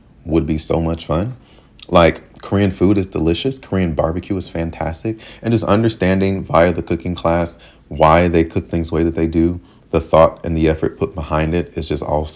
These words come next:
always very, very inspiring. Um, again, there's just so many, so, so many things, uh, to choose from and so, so many things that you can do. And the last thing that I wanna leave off on it is an untapped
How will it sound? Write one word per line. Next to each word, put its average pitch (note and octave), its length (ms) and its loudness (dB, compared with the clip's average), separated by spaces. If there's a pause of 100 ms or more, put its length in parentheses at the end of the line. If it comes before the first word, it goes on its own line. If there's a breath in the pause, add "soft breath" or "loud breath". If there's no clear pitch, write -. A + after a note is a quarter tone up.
(100)
always D#2+ 420 2
very, D#2 360 -2
very D#2 300 -2
inspiring. D#2+ 680 -6 (460 loud breath)
Um, G#2+ 120 6
again, G#2+ 200 2
there's D3+ 200 0
just - 280 -2
so F2+ 240 4
many, E2 400 0
so, F#2+ 480 0
so E2 240 -4
many D#2 240 -4
things, D2+ 420 -6 (400 loud breath)
uh, D#2 120 -6
to D#2+ 80 -4
choose E2+ 300 -2
from D#2+ 240 -2
and D#2 100 -4
so, E2+ 240 -2
so D#2+ 120 -8
many D#2+ 140 -4
things D#2+ 240 -8
that - 160 -10
you D#2+ 60 -14
can - 180 -16
do. A2 360 4 (320 loud breath)
And G#2 320 4
the G2+ 100 2
last A2+ 420 2
thing G2+ 120 0
that E2+ 80 0
I E2+ 60 2
wanna D#2+ 260 0
leave D#2 220 0
off A#2 260 4
on D#2 160 2
it D#2 240 -2
is D#2+ 220 -4
an - 220 -8
untapped F#2+ 640 -6